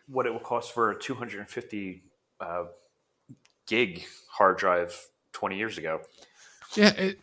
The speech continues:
Speaker 2: I'm just like, "Do you know how many hard drives I could buy for that amount?"
Speaker 1: Yeah.
Speaker 2: Like, it's, it's insane. Like, I just don't get it. Like, the pricing on everything is, is all wacky.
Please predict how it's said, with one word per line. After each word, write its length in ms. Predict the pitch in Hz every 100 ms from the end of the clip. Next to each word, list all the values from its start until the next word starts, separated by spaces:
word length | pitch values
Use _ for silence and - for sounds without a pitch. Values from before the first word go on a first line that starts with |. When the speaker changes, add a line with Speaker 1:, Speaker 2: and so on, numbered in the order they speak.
| -
Speaker 2:
I'm 140 | 160
just 160 | 165 -
like, 220 | 147 - _ _ _
"Do 100 | 165
you 20 |
know 80 | 185
how 60 | 190
many 120 | 190
hard 340 | 131 135 147
drives 320 | - 180 165 165
I 40 |
could 140 | 156 123
buy 220 | 120 160
for 140 | -
that 180 | 139 160
amount?" 320 | 139 151 285 _ _ _ -
Speaker 1:
Yeah. 260 | 90 87 - - _ -
Speaker 2:
Like, 160 | 165 - -
it's, 220 | 143 -
it's 160 | 156 -
insane. 420 | 165 - 330 302
Like, 220 | 156 135 131 _ _ _ _ _ _
I 80 | -
just 240 | 135 - -
don't 160 | 139
get 180 | 117 127
it. 160 | 123 - _ _ -
Like, 100 | 123
the 100 | 123
pricing 380 | - 156 - 139
on 60 |
everything 560 | 123 123 - 113 110 123
is, 380 | 127 107 - - - _ _
is 180 | - 117 -
all 380 | 131 120 117 113
wacky. 540 | 104 98 104 - 101